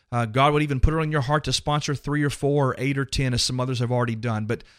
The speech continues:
just, just go to the site, brianholmes dot com forward slash Romanian dash leaders, and they will be able to, uh, you'll be able to pick up some information there about that event. Listen, if you'd like to have me speak at your church, at your conference,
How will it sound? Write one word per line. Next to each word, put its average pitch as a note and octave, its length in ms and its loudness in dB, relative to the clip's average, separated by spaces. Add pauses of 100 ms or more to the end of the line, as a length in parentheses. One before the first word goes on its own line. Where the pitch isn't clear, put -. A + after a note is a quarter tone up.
(200)
just, - 320 0 (180)
just G3 240 2
go G3 140 0
to G3+ 40 -2
the D#3 80 0
site, B2+ 280 0
brianholmes D#3 440 -2
dot B2+ 200 -4
com A#2+ 340 -4 (380)
forward F3 320 2
slash C#3+ 300 0
Romanian D3 800 0
dash C#3+ 320 0
leaders, A2 560 -4
and A#2+ 240 -2
they A#2+ 120 -2
will B2 140 -2
be A#2+ 220 -2
able A#2+ 180 -4
to, A#2+ 340 -4
uh, G#2+ 140 -4
you'll C3+ 140 0
be C#3+ 60 2
able C3+ 140 0
to B2 40 -4
pick - 160 0
up C3 100 -8
some - 120 -10
information B2+ 400 -6
there A#2+ 160 -2
about A#2+ 560 -2
that A#2+ 180 0
event. A2+ 380 -4 (380)
Listen, - 240 4
if D3+ 100 0
you'd D3+ 100 4
like G3 220 4
to A#3+ 80 4
have G3 180 6
me D#3+ 140 0
speak - 480 0
at - 160 -2
your B2+ 80 -2
church, F#3+ 460 2
at - 120 -10
your A2+ 100 -6
conference, F3 680 -2